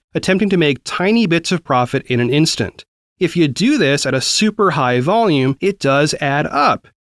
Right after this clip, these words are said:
In an explanation of the bill, Sanders wrote, quote, "Computer-generated algorithms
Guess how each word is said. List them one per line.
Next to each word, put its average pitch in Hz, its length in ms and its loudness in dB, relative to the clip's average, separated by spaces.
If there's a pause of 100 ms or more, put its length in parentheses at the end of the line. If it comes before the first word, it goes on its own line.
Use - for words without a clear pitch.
In 214 100 0
an 247 80 2
explanation 247 480 0
of 156 140 0
the 156 60 0
bill, 165 380 2
Sanders 214 560 0
wrote, 127 360 0 (100)
quote, 165 420 2 (140)
"Computer-generated 233 800 0
algorithms 131 600 0